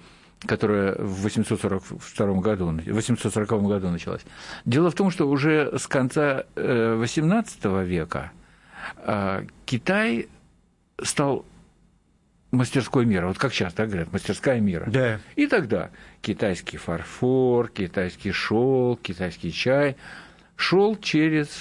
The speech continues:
Speaker 2: Великий
Speaker 1: Индию.
Speaker 2: шёлковый
Speaker 1: Нет,
Speaker 2: путь. Нет?
Speaker 1: и
Speaker 2: А.
Speaker 1: уже не было никакого, э, морем, морем, через Остинскую компанию. Остинская компания английская,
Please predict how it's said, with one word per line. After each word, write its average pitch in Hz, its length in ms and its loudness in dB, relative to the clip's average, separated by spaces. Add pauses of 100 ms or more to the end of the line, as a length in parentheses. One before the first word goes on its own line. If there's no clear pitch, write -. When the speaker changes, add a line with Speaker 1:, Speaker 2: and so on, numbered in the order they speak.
(500)
Speaker 2:
Великий 160 640 2
Speaker 1:
Индию. 143 320 2
Speaker 2:
шёлковый 147 500 4
Speaker 1:
Нет, 262 280 2
Speaker 2:
путь. 127 100 -10
Нет? 175 180 0
Speaker 1:
и 302 220 0
Speaker 2:
А. 269 180 0
Speaker 1:
уже 254 100 0
не 269 120 2
было 160 140 2
никакого, 131 520 -2
э, 107 220 -2 (280)
морем, 190 380 2
морем, 127 380 0
через 165 280 0
Остинскую 170 540 0
компанию. 156 580 0
Остинская 143 460 0
компания 208 460 2
английская, 202 560 0